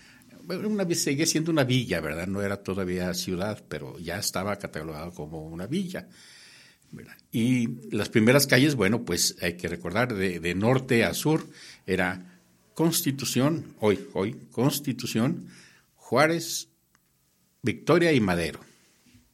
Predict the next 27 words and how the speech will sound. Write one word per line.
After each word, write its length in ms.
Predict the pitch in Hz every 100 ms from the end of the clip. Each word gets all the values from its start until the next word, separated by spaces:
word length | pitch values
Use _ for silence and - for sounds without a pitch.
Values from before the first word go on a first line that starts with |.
| _ -
Esas 280 | - 135 131
eran 220 | 120 110
las 140 | 85
primeras 340 | - 90 98 -
calles. 380 | 58 50 - - - - -
Ahora, 320 | 98 90 - - _ -
esas 240 | 117 139
fueron 240 | 131 127 123
de 100 | 92
norte 300 | 98 113 113
a 40 |
sur, 280 | - 87 98
de 100 | 107
oriente 400 | 110 147 160 175
a 80 | -
poniente, 560 | 113 123 120 143 175 - - - - - -
Pino 260 | 113 104
Suárez, 640 | 90 123 165 214 220 - - _ _ _ _ _ _ _
cinco 420 | - - 165 165 135
de 60 |
febrero, 500 | 101 101 123 151 151
veinte 340 | 117 143 135 110
de 60 |
noviembre 360 | 101 117 139 135
y 40 |
Negrete. 480 | 95 80 73 - - _ _ - - _ _ _ _ -
Ya, 160 | -